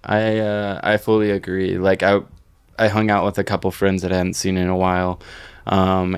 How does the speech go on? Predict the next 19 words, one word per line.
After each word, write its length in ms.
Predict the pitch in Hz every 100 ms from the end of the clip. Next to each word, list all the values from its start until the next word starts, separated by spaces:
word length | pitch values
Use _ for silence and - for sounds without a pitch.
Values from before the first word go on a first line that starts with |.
| -
and 480 | 95 95 92 92 -
it 180 | 101 -
felt 180 | 101 92
like 140 | 101
I 100 | 98
was, 200 | 98 92
like, 180 | 98 85
dominating 560 | 92 87 90 90 90 90
the 60 |
conversation 640 | 85 90 90 - 87 - 95
and 140 | 92
just, 160 | 90 -
like, 140 | 92
completely, 580 | 98 90 98 85 82 92
like, 240 | 90 87
commanding 560 | - 95 90 90 92 95
it, 260 | 92 92 65
and, 140 | 92
like, 240 | 85 85